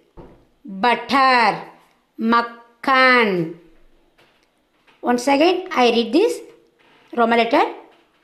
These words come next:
दिए गए शब्दों के हिंदी में अनुवाद करो। थर्ड रोमन लेटर, फ्रॉग मेंढक, होपफुल आशावादी, कोर्टयार्ड आंकन, पिक्चर मटका,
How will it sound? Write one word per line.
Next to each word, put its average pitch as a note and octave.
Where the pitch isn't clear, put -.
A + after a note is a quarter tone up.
दिए C4
गए C#4+
शब्दों C4
के G4+
हिंदी C4+
में F4
अनुवाद B3+
करो। B3+
थर्ड C4
रोमन G#3
लेटर, F#3+
फ्रॉग C4
मेंढक, A#3+
होपफुल C#4+
आशावादी, B3+
कोर्टयार्ड C4+
आंकन, A#3
पिक्चर C#4+
मटका, A#3+